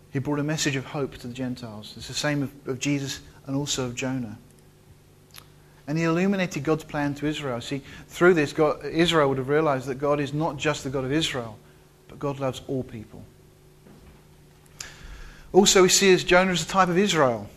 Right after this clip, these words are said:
He was called to be a witness to the Gentiles, um, which Israel were. Israel disobeyed and rejected the Lord in the same way Jonah did. Um, they were cast, Israel had been cast into the sea of nations and, and almost consumed in the same way that Jonah was.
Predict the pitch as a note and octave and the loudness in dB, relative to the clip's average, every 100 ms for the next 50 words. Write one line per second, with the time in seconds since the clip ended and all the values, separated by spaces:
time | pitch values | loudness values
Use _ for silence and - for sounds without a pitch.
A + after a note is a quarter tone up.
0 | - - - C#3 C3 F3 F3 E3 D#3+ C#3+ | -20 -18 -10 -6 -2 2 2 2 2 4
1 | E3 D#3+ - C#3+ C3+ D#3 C3 D3+ A2+ G#2 | 2 0 -2 -2 0 0 0 0 -2 -2
2 | - - - - - - - - - - | -4 -6 -20 -20 -20 -20 -20 -20 -20 -20
3 | - - - - B2+ B2+ B2+ B2 B2 A#2 | -20 -20 -20 -10 -4 -2 -2 -2 -4 -6
4 | - - A#2 B2+ C#3 - - E3+ C3+ D#3 | -12 -16 -14 -8 -6 -6 2 4 6 6
5 | C#3+ F#3+ B2+ G2 - - - - C3 D3 | 6 2 0 -4 -14 -20 -20 -10 -4 4
6 | D#3 C#3+ D#3 - - D#3+ F#3 D#3+ C3 C3 | 4 6 6 8 10 8 8 4 0 4
7 | E3+ - D3 C#3+ C#3+ E3+ D3 - C#3 C3+ | 4 4 0 2 2 0 -2 -4 -2 0
8 | B2+ D3 D#3 C#3+ D#3+ D#3+ - - - - | 0 0 0 0 0 -2 -16 -20 -20 -20
9 | - C#3 C#3 C#3+ - C#3 E3+ F#3+ D#3 D3+ | -10 -4 -2 -2 -4 0 6 6 4 0
10 | E3+ - F#3 F#3 - F#3+ F#3+ F3+ F3 - | 0 0 2 2 4 4 6 4 2 -2
11 | - F#3 F3+ - F3 E3 - - F#3+ F3 | 2 4 4 0 -4 -4 0 2 2 2
12 | E3+ F3 - C4 C#3 C3+ D3 D#3+ F3 F3 | 0 -2 -2 -4 -6 -6 -6 -2 -2 0
13 | D3 - C3+ - F3 D#3+ A2+ G#2 - - | -2 -4 -2 0 0 0 -4 -8 -18 -20
14 | - - - - - - - C3 - D3 | -20 -20 -20 -20 -20 -20 -12 -6 -4 -2
15 | C#3+ B2+ C3 D3 C#3+ A2 G2 - | -2 -2 -2 -2 -2 -6 -10 -14